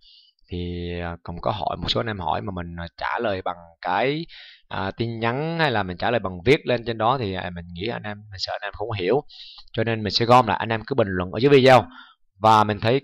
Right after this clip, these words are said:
câu hỏi nhiều, trùng nhiều thì mình sẽ làm một cái video trả lời cho anh em sau một tuần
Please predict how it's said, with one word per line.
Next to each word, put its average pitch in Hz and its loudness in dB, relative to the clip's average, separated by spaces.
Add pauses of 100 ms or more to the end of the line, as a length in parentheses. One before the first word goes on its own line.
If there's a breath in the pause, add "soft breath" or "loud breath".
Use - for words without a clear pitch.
câu 127 6
hỏi 98 2
nhiều, 113 4
trùng 107 2
nhiều 110 4
thì 104 -4
mình 98 -8
sẽ 101 -4
làm 117 -2
một 95 -12
cái 110 -8
video 110 0
trả 85 0
lời 110 0
cho 113 2
anh 113 -2
em 113 -2
sau - -2
một 101 -8
tuần 101 2